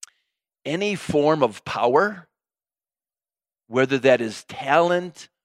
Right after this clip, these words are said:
ability, money,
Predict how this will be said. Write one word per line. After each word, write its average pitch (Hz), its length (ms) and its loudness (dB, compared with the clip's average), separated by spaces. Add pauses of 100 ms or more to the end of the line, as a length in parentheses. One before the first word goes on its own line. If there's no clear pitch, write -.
(420)
ability, 165 960 0 (1800)
money, 170 720 0